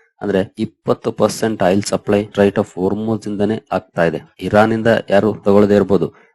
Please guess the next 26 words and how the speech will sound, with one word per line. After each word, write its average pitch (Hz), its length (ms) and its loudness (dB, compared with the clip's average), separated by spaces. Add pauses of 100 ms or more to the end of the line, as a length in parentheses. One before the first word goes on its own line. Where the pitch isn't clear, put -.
(100)
but 90 120 -4
ಸೌದಿ 98 340 2
ಅರೇಬಿಯಾ, 98 360 -2
ನಾವಿಲ್ಲಿ 101 280 0
ನೋಡಿದ್ವಲ್ಲ 85 500 0
ದೇಶಗಳು, 85 580 -4
ಇರಾಕ್, 98 420 0
ಯು 92 260 0
ಎ 95 220 2
ಇ, 92 160 -2
ಒಮನ್, 92 340 -4
ಈ 120 160 -2
ದೇಶಗಳಿಂದ 113 440 -2
ಸಾಕಷ್ಟು 110 540 -4
ಖರೀದಿ 107 300 -4
ಮಾಡ್ತಾ 101 340 -2
ಇರ್ತಾರ, 92 260 -4
ಅದ್ರ 98 400 -2
ಮೇಲೂ 120 220 0
ಕೂಡ 123 160 -6
ಇಂಪ್ಯಾಕ್ಟ್ 113 460 -6
ಮಾಡುತ್ತೆ. 95 340 -6
At 85 80 -14
the 85 220 -8
same 120 200 -4
time 123 220 -2